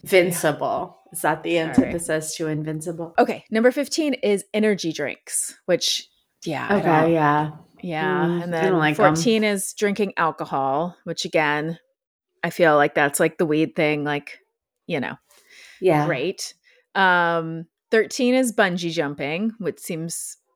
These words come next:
Speaker 2: I, I also don't wanna bungee jump. <laughs> I mean, I
Speaker 1: No.
Speaker 2: don't want anything to do with heights, so I, you know.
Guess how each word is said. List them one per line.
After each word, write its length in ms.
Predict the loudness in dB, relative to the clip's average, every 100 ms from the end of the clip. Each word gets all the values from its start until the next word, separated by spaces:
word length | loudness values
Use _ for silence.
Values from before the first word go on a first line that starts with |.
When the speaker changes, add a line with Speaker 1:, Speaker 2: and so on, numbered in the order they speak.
| _ -4
Speaker 2:
I, 200 | -2 0
I 160 | -2 0
also 580 | 0 -2 -2 -2 -2 -4
don't 260 | -8 -6
wanna 160 | -8 -8
bungee 300 | -8 -10 -12
jump. 280 | -8 -6 -8 -10 -18
<laughs> 180 | -14 0
I 40 |
mean, 80 | 6 8
I 80 | 8
Speaker 1:
No. 60 | 6
Speaker 2:
don't 120 | 4
want 140 | 2
anything 300 | 2 0 0 -4
to 80 |
do 120 | -6 -6
with 100 | -4
heights, 360 | -2 -4 -6
so 260 | -2 0 2
I, 320 | 2 0 -2 -6 -10
you 120 | -8
know. 300 | -8 -10